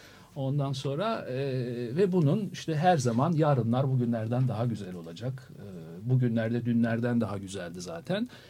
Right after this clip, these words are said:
Bunun ürettiği bir ilerleme, e, fikri, düşüncesi, ideolojisi, felsefesi ortaya çıkıyor. Bu as-, bu da aslında bir inanç.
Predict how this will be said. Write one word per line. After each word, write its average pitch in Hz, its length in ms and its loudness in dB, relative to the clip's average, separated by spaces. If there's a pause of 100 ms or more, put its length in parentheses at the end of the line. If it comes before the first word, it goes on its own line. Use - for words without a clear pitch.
(120)
Bunun 185 200 4
ürettiği 190 480 2
bir 196 100 0
ilerleme, 151 680 6 (520)
e, 104 160 -6
fikri, 123 480 0
düşüncesi, 131 580 0
ideolojisi, 123 960 0
felsefesi 120 580 -6
ortaya 135 380 -2
çıkıyor. - 360 -10
Bu 135 160 -6
as-, 185 260 -4
bu 247 100 -2
da 214 80 -2
aslında 147 380 -2
bir 147 100 -2
inanç. 110 600 0